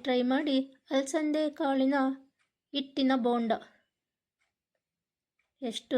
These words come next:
ರುಚಿಕರವಾಗಿರ್ತವೆ ಅಂದರೆ ಅವನ್ನ ಮಾಡಿಕೊಂಡು ತಿಂದಾಗಲೇ ಗೊತ್ತಾಗ್ತದೆ. ಕಾಮೆಂಟಲ್ಲಿ ತಿಳಿಸಿ ನೀವು ಕೂಡ ನಿಮ್ಮ ಬೋಂಡ ಹೇಗೆ ಬಂದ್ವು ಅನ್ನೋದನ್ನ.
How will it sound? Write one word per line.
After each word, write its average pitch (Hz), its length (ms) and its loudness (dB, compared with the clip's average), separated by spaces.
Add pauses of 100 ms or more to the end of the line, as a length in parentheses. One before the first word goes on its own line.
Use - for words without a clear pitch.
(100)
ರುಚಿಕರವಾಗಿರ್ತವೆ 277 1160 -2
ಅಂದರೆ 262 220 0 (480)
ಅವನ್ನ 240 320 0 (160)
ಮಾಡಿಕೊಂಡು 247 520 -2 (140)
ತಿಂದಾಗಲೇ 254 580 0
ಗೊತ್ತಾಗ್ತದೆ. 240 640 -4 (520)
ಕಾಮೆಂಟಲ್ಲಿ 240 540 -2 (100)
ತಿಳಿಸಿ 320 280 -2 (100)
ನೀವು 254 200 2 (120)
ಕೂಡ 247 140 -2 (500)
ನಿಮ್ಮ 247 180 -2 (340)
ಬೋಂಡ 240 220 0 (140)
ಹೇಗೆ 277 260 0 (100)
ಬಂದ್ವು 240 380 -2
ಅನ್ನೋದನ್ನ. 233 460 -2